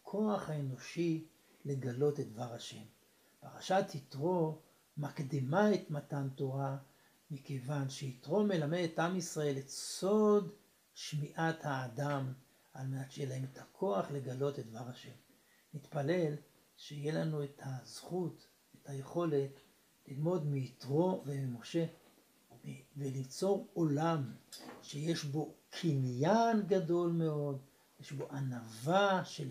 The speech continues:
הבל, "בשגם ובשר", אומר הזוהר,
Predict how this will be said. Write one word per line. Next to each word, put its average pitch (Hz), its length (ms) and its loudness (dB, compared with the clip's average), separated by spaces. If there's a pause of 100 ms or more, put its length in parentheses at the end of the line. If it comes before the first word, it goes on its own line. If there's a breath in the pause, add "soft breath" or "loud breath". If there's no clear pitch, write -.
הבל, 139 500 2 (480 soft breath)
"בשגם 156 640 2
ובשר", 160 440 0
אומר 156 400 2
הזוהר, 131 460 0